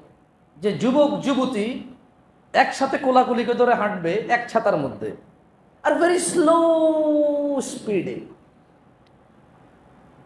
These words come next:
খুব ধীর গতিতে। কি দুর্ভাগ্য আমার না ওর, আমি জানি না।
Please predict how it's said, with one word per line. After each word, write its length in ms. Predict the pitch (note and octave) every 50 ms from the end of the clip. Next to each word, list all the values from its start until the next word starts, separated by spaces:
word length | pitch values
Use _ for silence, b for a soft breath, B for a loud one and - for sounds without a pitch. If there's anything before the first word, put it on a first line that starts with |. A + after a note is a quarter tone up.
| _ _ - -
খুব 220 | - E4 B3+ G#3
ধীর 540 | G3+ A#3 D4+ D#4+ E4 D#4+ D#4+ D#4 D#4 C#4+ C4
গতিতে। 440 | A#3 A#3+ F#3+ - - - - - - - _ _ _ _ _ _ _ _ _ _ _ _ _ _ _ _ _ _ _ _ _ _ _ _ _ _ _ _ _
কি 60 | -
দুর্ভাগ্য 420 | G3+ E3+ A3+ A3 B3 C#4+ D4 - E4+
আমার 280 | - D4+ D#4+ F4 F4+
না 140 | E4+ D#4+ D#4+
ওর, 120 | C#4 B3 A#3+
আমি 160 | A3+ A3+ A3+
জানি 240 | G#3+ G3+ F#3+ F#3+ F#3+
না। 180 | A3+ D#4 E4+